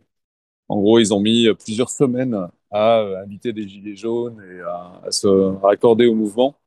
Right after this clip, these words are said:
alors que C huit, tout de suite, a, probablement parce qu'ils ont senti que les choses évoluaient sur les réseaux assez vite, euh, ils ont tout de suite, euh, réussi à capter ça.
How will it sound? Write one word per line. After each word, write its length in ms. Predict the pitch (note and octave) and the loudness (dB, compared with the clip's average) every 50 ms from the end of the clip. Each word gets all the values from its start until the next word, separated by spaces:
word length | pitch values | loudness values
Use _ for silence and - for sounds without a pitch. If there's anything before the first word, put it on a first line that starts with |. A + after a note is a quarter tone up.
| _ _ - | _ _ -2
alors 280 | G#2 G#2 G#2+ G#2+ G#2 _ | 2 2 2 2 2 _
que 100 | - A2+ | -4 -2
C 180 | - - A#2+ | 0 0 0
huit, 160 | A2+ B2 B2+ - | 0 -2 -2 -6
tout 100 | - A2 | -10 -10
de 60 | F#2+ | -8
suite, 260 | - - C3+ B2+ - B2 | -6 -4 -4 -2 0 0
a, 320 | G#2+ G2+ G2 G2 G2 F#2 - _ _ _ _ _ _ _ _ _ _ _ _ _ | 0 2 0 -2 -4 -10 -14 _ _ _ _ _ _ _ _ _ _ _ _ _
probablement 500 | - A2+ A#2 A2+ A2 A2+ A#2+ B2 C3 C3 | 0 2 4 4 2 0 -2 -2 -2 -2
parce 180 | A#2 A#2 A2 - | -2 -4 -8 -10
qu'ils 140 | - G2+ G#2 | -14 -12 -12
ont 80 | G#2+ | -10
senti 320 | G2+ - A#2 A2 - B2+ A#2+ | -10 -10 -10 -10 -10 -10 -8
que 80 | - | -8
les 60 | A#2 G#2 | -8 -8
choses 260 | - B2 A#2 G2+ G#2+ | -6 -6 -6 -4 -2
évoluaient 340 | G#2 G2 G2+ G2+ G#2 G#2+ G#2 | -2 -2 0 0 2 2 0
sur 200 | - - G#2+ G2 | 0 0 0 2
les 120 | G2+ G2 | 2 4
réseaux 300 | F#2+ G2 G2 G2 G#2+ G#2+ | 4 2 2 2 2 0
assez 240 | G2+ - - A2 G2 | 0 0 0 -2 -2
vite, 320 | G2 A2+ A2+ - - _ _ _ _ _ _ _ _ _ _ _ _ _ _ _ - | -2 -4 -6 -10 -16 _ _ _ _ _ _ _ _ _ _ _ _ _ _ _ -4
euh, 320 | G2 G2 F#2+ F#2+ F#2+ F#2+ F#2+ | 0 0 2 2 2 0 -2
ils 120 | F#2 F#2+ | -2 -4
ont 60 | G2+ | -6
tout 100 | F2 - G2+ | -6 -8 -10
de 40 | - | -8
suite, 280 | - - A#2 - - | -4 -4 -4 0 2
euh, 200 | G#2+ G2+ G2 F#2+ | 2 4 4 4
réussi 300 | F#2+ G2 G2+ - - - | 4 4 2 2 2 0
à 60 | A2 | 0
capter 340 | - - A2+ G2 - - G#2+ | 2 2 0 0 0 0 -2
ça. 260 | - - A2+ G#2+ G#2 | 0 0 -2 -2 -4